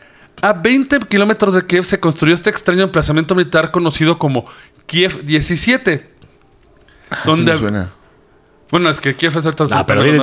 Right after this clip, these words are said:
Speaker 3: di, di el número en ruso, güey.
Speaker 1: Ay.
Speaker 2: <laughs> Ajá, ¿cómo se dice diecisiete en ruso, güey?
Speaker 1: Eh,
Speaker 3: Chichornia.
Speaker 1: Kiev casi legal.
Speaker 2: Ahorita
Speaker 3: Wow, wow.
Speaker 2: investigo. Ajá.
Speaker 3: Wow.
Speaker 1: Wow,
Speaker 2: ¿Sabes?
Speaker 1: wow. Wow, me van a confundir con otro podcaster, perdón.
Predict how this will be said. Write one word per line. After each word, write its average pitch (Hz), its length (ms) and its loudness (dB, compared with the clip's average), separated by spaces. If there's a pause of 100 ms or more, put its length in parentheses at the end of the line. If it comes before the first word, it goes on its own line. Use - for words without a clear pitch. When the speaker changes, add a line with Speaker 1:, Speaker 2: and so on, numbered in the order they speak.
Speaker 3:
di, 139 160 4
di 139 120 2
el 165 60 4
número 165 240 4
en 127 60 2
ruso, 90 360 0
güey. - 220 -16 (400)
Speaker 1:
Ay. 147 140 2
Speaker 2:
<laughs> - 0 -
Ajá, 151 1200 2
¿cómo 143 100 4
se 135 80 2
dice 139 80 2
diecisiete 110 340 2
en 117 60 2
ruso, 110 300 2
güey? 85 160 0
Speaker 1:
Eh, - 40 -16 (680)
Speaker 3:
Chichornia. 107 680 2
Speaker 1:
Kiev 175 240 -2
casi 180 300 0
legal. 113 420 0 (720)
Speaker 2:
Ahorita 85 240 2
Speaker 3:
Wow, 87 40 2
wow. 127 180 4
Speaker 2:
investigo. 117 360 2
Ajá. 110 440 2
Speaker 3:
Wow. 139 380 4
Speaker 1:
Wow, 139 380 4
Speaker 2:
¿Sabes? 107 160 0
Speaker 1:
wow. 131 320 2 (260)
Wow, 175 240 2
me 147 100 2
van 165 100 4
a 170 60 0
confundir 151 300 2
con 151 160 2
otro 139 180 0
podcaster, 135 480 0
perdón. 120 380 2